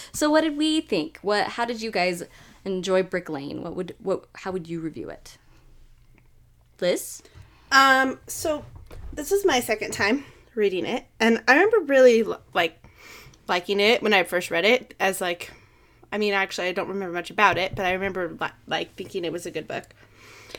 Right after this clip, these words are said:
Speaker 2: And then this time, as I read it, I was really pulled into it. Like, I,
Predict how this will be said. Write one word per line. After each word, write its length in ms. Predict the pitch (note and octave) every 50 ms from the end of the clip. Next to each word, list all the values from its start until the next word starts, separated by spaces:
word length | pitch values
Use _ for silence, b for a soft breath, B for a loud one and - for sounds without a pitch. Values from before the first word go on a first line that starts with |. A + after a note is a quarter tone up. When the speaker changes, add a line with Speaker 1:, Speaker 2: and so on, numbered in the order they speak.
| B B -
Speaker 2:
And 140 | A#3 A#3+ A#3+
then 360 | A#3+ A#3 A#3 A#3 A3+ A3+ A#3
this 160 | D#4 E4 -
time, 320 | - C#4+ B3+ A#3+ A#3 A#3
as 120 | A#3 A3 G#3
I 100 | G3 F#3+
read 180 | F#3+ F#3+ F#3+
it, 180 | F#3+ F#3+ - - -
I 420 | - F#3 F#3 F#3 F#3 F3 F3+ E3+ F#3+
was 260 | F#3 F#3 - - - G#3+
really 300 | G#3+ A3+ A3+ A3 G#3+ G#3
pulled 280 | - - F#3 F3+ F3+
into 260 | E3 D3+ E3+ - -
it. 180 | - - - - - _ b b b b b b -
Like, 180 | F#3+ G3 -
I, 460 | E3+ G3 G3 G3 F#3+ F#3+ F#3+ F3 -